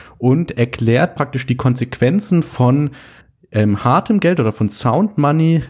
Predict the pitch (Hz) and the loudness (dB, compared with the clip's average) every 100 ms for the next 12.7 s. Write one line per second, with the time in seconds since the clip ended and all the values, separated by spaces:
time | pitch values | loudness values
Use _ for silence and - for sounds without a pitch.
0 | 139 117 123 135 143 139 131 - - - | -4 0 0 0 0 0 0 -4 -6 -10
1 | _ 123 104 92 - 113 165 - 117 110 | _ -2 0 -2 -4 0 0 2 0 0
2 | 104 107 107 151 104 104 113 113 - - | 0 0 2 2 0 2 2 0 -2 -16
3 | _ - 120 151 123 123 117 117 - - | _ 0 0 2 -2 0 0 0 -2 -12
4 | - _ - 127 123 117 110 104 107 - | -16 _ -2 0 0 0 2 2 2 0
5 | - 95 - - 101 101 - 123 135 131 | -4 -4 -4 -4 -4 -2 2 2 2 -2
6 | - - 123 - 107 127 147 110 - 92 | -12 -4 -4 0 0 2 0 0 0 0
7 | 120 131 120 117 - 117 110 113 - 110 | 2 2 2 0 0 -2 0 0 -4 -2
8 | 175 220 - - 151 147 147 143 131 - | 0 0 -2 -4 -2 0 2 0 -4 -20
9 | - 117 117 - - 123 170 139 123 120 | -4 0 0 0 0 0 2 2 2 2
10 | 131 113 123 123 123 123 123 165 190 156 | 0 0 0 0 0 -2 0 2 2 0
11 | 202 - - 95 98 98 - 107 104 131 | -2 -4 -6 -4 -6 -8 -4 0 2 0
12 | - 123 113 151 - 147 139 | 0 0 2 0 0 2 2